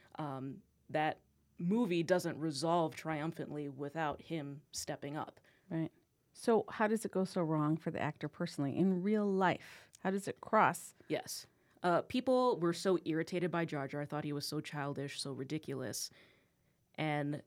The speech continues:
Speaker 1: there were even some critiques, uh, saying that the character was racist, thinking the dialect was, like, this weird kind of trope of, like, a Jamaican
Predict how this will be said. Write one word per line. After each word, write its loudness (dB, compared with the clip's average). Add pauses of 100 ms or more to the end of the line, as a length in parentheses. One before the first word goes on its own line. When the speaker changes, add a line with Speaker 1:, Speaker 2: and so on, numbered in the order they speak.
(280)
Speaker 1:
there 8
were 8
even 6
some 2
critiques, 0 (460)
uh, 2
saying 0
that 0
the -4
character 0
was 0
racist, -4
thinking -4
the -4
dialect -2
was, -6
like, -6
this -6
weird -4
kind -6
of -8
trope -6
of, -6
like, -4
a -4
Jamaican -4